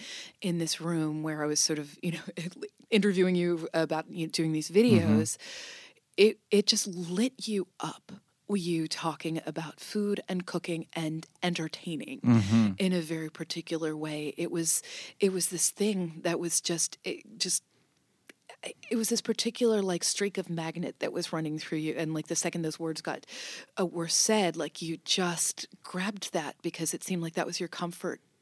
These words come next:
Speaker 1: place and you wouldn't be able to hide <laughs> that.
Speaker 2: I know. I've, and I've always been like that. I was like that since I was a little kid. It's
Speaker 1: Mm-hmm.
Speaker 2: with the life that I have now, I,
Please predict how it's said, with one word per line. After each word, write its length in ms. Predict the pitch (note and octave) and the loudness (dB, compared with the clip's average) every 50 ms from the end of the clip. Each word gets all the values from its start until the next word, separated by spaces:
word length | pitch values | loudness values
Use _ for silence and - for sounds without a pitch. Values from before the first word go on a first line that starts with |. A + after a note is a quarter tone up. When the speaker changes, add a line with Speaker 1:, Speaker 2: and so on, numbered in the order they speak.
| _ _ - | _ _ -20
Speaker 1:
place 640 | - - - A#3 B3 G#3 - - D#3+ - - - - - - - - - - - | -18 -10 -4 -2 0 0 0 -2 -4 -6 -6 -8 -8 -10 -14 -14 -14 -16 -8 -2
and 120 | - F#3 F#3+ | 2 4 6
you 100 | F#3 F#3 | 6 8
wouldn't 220 | A#3+ D#4 C4 G#3 | 8 10 10 8
be 80 | F3 D#3+ | 8 6
able 140 | D3+ - - | 4 4 0
to 60 | D3+ | -2
hide 240 | - - C#3 - - | 0 -2 -2 0 0
<laughs> 20 | |
that. 80 | - - - - - - - - - - - - - - - - - _ - | 0 0 -2 -12 -16 -18 -20 -20 -18 -18 -16 -16 -16 -16 -16 -18 -16 _ 0
Speaker 2:
I 120 | - D#3+ D#3+ | 2 2 4
know. 460 | D3 C#3 C#3 C3+ D#3 F#3+ G#3 D#3 A#2+ | 6 8 10 10 12 12 10 10 8
I've, 260 | A2 B2 C3+ B2 - | 8 6 4 4 4
and 160 | - D3+ D3 | 4 6 8
I've 140 | C#3+ C3 A#2 | 8 8 10
always 260 | C3 C3+ C#3 C#3 A2+ | 10 10 10 10 8
been 180 | - - B2+ C#3 | 6 6 6 6
like 140 | D3+ D3 - | 6 4 2
that. 160 | G#2+ F#2+ G2 | 2 2 2
I 60 | G#2+ | 4
was 200 | A2 A2+ A2 A#2+ | 4 4 4 4
like 120 | A#2 A2+ | 4 4
that 200 | A#2 B2+ A#2+ A#2 | 4 2 2 2
since 260 | - - B2 A#2 - B2 | 2 4 4 4 4 4
I 60 | A#2 | 4
was 160 | A#2 A#2 G#2+ | 4 4 4
a 60 | A#2 | 4
little 240 | A2+ A#2 A2+ A2 G#2 | 4 4 4 2 2
kid. 440 | - - - - C3 B2+ A2+ A2+ A#2 | -2 -2 0 2 2 2 2 0 -2
It's 280 | A2 - F#3 - - | -2 0 2 2 2
Speaker 1:
Mm-hmm. 640 | F#3 F3 - - - - - - _ _ _ _ - B2+ | 2 -2 -8 -14 -20 -20 -20 -20 _ _ _ _ 0 2
Speaker 2:
with 120 | C3 A#2+ | 2 4
the 100 | - B2 | 6 6
life 240 | B2+ B2+ C3 B2 - | 6 6 6 4 4
that 120 | - B2 | 4 4
I 60 | A#2 | 4
have 220 | G#2+ A2 A2 G#2+ A2+ | 6 4 4 4 4
now, 280 | A#2 A2+ A2+ A2+ A2 | 4 6 6 6 8
I, 220 | A2 G#2+ G#2 G2+ | 8 8 6 4